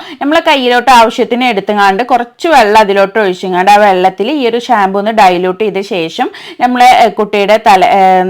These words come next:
തലമ നന്നായിട്ട് തേച്ച് പിടിപ്പിച്ച് കഴുകി കളയാണ് വേണ്ടത് ട്ടോ. അപ്പൊ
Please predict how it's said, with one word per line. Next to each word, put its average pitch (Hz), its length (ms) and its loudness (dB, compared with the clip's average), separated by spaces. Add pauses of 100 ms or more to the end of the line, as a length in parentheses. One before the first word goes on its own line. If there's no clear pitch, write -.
(100)
തലമ 185 320 0
നന്നായിട്ട് 175 480 -4
തേച്ച് 196 340 -4
പിടിപ്പിച്ച് 170 460 -8
കഴുകി 185 340 -2
കളയാണ് 175 440 2
വേണ്ടത് 160 420 0
ട്ടോ. 208 100 6 (300)
അപ്പൊ 233 160 -2